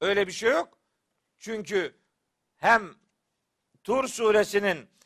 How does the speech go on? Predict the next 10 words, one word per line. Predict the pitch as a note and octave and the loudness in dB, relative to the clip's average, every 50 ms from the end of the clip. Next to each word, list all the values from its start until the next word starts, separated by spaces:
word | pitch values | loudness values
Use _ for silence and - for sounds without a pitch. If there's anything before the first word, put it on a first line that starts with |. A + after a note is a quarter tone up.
| _ _ - | _ _ -4
yirmi | D3 G#3 G#3 A3 A3+ G#3+ G#3+ | 0 0 0 0 0 0 2
dokuzuncu | G#3+ G#3 G3+ G#3+ G#3 G#3+ A3 A3 A3 B3+ C4 | 0 0 0 -4 -6 -6 -6 -6 -2 4 6
ayeti | B3 G#3+ G3+ F#3+ F#3 F#3+ F#3 F#3 - C#4+ D#4 D4+ B3+ - _ _ _ _ _ _ _ _ | 8 8 8 8 6 4 0 0 -4 -6 -6 -6 -8 -12 _ _ _ _ _ _ _ _
hem | - G3+ B3+ C4 B3 G#3+ | -2 -2 -2 0 2 2
de | G#3 F3+ D#3 A#2+ - _ _ _ _ _ _ _ _ _ _ _ B2 | 4 4 4 2 -2 _ _ _ _ _ _ _ _ _ _ _ 0
Gâşiye | D3 F#3+ G#3+ G#3+ G#3 - A3+ A#3 B3+ | 4 4 4 4 2 0 2 2 2
suresinin | A#3+ - A3+ G#3 G3+ G3 F#3+ - F#3 F#3+ G3 F#3+ F3+ | 2 0 -2 -2 0 0 0 -2 -4 -6 -6 -6 -4
yirmi | F#3 G#3 G#3 G#3 A3 G#3 | 0 0 2 2 0 -4
birinci | G3+ G#3+ G#3+ G#3+ G#3+ G3+ A3+ B3 | -6 -6 -6 -6 -6 -2 2 6
ayeti | A3 G#3 G3 F#3+ F#3+ G3 G3 - - C#4+ D#4+ D#4+ C#4+ - | 8 8 8 8 6 4 2 0 -2 -4 -4 -4 -6 -8